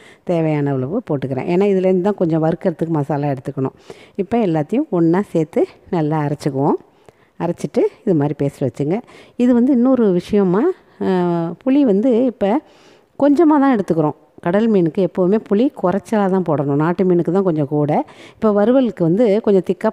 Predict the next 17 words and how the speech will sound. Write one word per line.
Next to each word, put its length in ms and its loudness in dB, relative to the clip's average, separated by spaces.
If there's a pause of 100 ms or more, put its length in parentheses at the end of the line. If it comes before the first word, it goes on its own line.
புழிஞ்சு 280 2
விட்டுங்க 380 -2
முதல்ல 340 -2
இது 160 -2
மாதிரி. 180 -4 (380)
ஆ, 80 2 (540)
புழிஞ்சு 260 2
விட்டுக்கிட்டு 360 -2 (220)
நம்ம 160 0 (100)
அரைச்சி 240 -4
வச்சுருக்கோம்ல, 540 -2 (400)
இப்போ 240 -2
இதுக்கு 280 0
வந்து 140 2
வறுவலுக்கு 460 2
கொஞ்சம், 320 0 (360)
ஆ, 60 -4